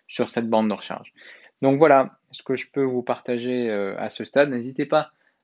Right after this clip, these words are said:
à me poser des questions, à me suggérer des thèmes aussi sur le, la borne de recharge pour pouvoir l'éclairer, euh, des réflexions qu'on peut, qu'on peut nourrir et, euh, également de,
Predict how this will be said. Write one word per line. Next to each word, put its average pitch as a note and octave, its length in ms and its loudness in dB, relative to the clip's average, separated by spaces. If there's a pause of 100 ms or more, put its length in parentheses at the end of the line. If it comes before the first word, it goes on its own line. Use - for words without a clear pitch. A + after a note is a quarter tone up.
à A2 720 0
me G#2+ 80 -8
poser C#3+ 280 0
des C#3 120 -2
questions, D#3 320 -4
à C#3+ 60 2
me A#2+ 80 -2
suggérer C#3+ 580 0
des A#2+ 180 0
thèmes C#3 280 0
aussi A2+ 260 -6
sur G#2+ 240 -4
le, G2 340 -2
la G2+ 140 0
borne G#2+ 240 2
de G#2 60 -2
recharge C3+ 500 -2
pour G#2 180 -8
pouvoir A#2 320 0
l'éclairer, B2 540 0 (560)
euh, G#2+ 800 0
des A2+ 120 4
réflexions A#2 480 0
qu'on G#2 160 -6
peut, G2 560 -4
qu'on G2+ 160 -6
peut - 140 -8
nourrir B2 400 2 (480)
et, D3 420 4
euh, G#2 600 2
également G#2+ 640 -2
de, F#2+ 440 -6